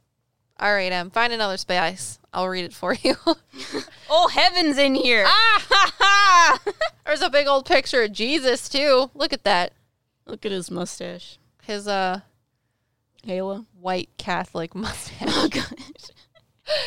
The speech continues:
Speaker 1: Mm, Western. Okay. Dreams about, uh, heaven may appear as an idolized landscape, or it may appear as it does in religious art. Skies ablaze with light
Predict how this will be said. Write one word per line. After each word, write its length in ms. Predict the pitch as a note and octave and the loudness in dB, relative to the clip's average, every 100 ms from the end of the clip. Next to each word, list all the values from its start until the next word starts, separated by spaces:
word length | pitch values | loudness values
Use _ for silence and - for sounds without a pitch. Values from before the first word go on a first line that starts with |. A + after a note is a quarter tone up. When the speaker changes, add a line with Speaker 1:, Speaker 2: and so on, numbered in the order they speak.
| G#4 E4+ D4 B3 A3+ G3+ | -10 -16 -20 -20 -20 -16
Speaker 1:
Mm, 680 | G3+ G#3 G#3 G3+ G3+ G3 F#3+ | -10 -8 -8 -8 -10 -10 -4
Western. 580 | F3 F3+ - F3 E3+ E3 | -4 -4 -10 -10 -10 0
Okay. 420 | C#4 - A#3+ G3+ - _ _ _ _ _ _ _ _ | 0 2 0 0 -8 _ _ _ _ _ _ _ _
Dreams 260 | C4+ G4 A4 | -4 -2 0
about, 280 | E4+ B3 G3+ _ - | 2 2 0 _ -4
uh, 480 | A3 G#3+ G#3 G3+ G3+ | 2 2 4 2 0
heaven 340 | A3 C#4 F#4+ E4+ | 0 0 0 -2
may 180 | C4 | -2
appear 640 | - - - A3+ F#3+ F#3 G3 - | -2 -6 -6 -2 0 0 -4 -2
as 180 | G3 G#3 | -2 -2
an 120 | G#3 _ | -8 _
idolized 680 | F#3+ A3+ B3+ A3+ G3+ - | -4 -4 -2 -2 -2 -6
landscape, 760 | F#3+ F#3 G#3 A3+ - E3+ D#3+ - _ _ _ _ _ _ _ | -8 -6 -6 -8 -10 -8 -8 -10 _ _ _ _ _ _ _
or 340 | A3+ A#3 G3 | 0 2 2
it 200 | - G3 | -2 -8
may 180 | G#3 A3+ | -8 -8
appear 420 | B3 - G3+ G#3 - | -8 -8 -6 -6 -4
as 200 | G3 G#3 | -6 -6
it 100 | G3+ | -8
does 240 | E3+ E3+ | -6 -6
in 120 | - G#3+ | -8 -10
religious 440 | A#3+ B3 C#4 G3 | -8 -8 -10 -8
art. 240 | F#3 E3+ - _ | -6 -6 -10 _
Skies 720 | _ _ F#3 F3+ F3+ F3+ F3+ - - | _ _ 0 2 2 0 -6 -6 0
ablaze 440 | D4+ A#3+ G#3+ G#3+ | 0 0 -2 -2
with 180 | F#3+ - | -8 -4
light 360 | F#3 F#3 F#3 | -2 -2 -4